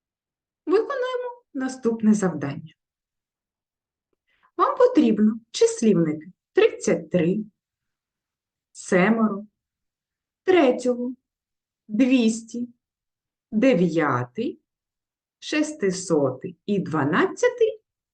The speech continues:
розподілити в два стовпчика.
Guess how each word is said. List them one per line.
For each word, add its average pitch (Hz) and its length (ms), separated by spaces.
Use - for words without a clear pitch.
розподілити 214 1200
в 240 60
два 508 200
стовпчика. 247 720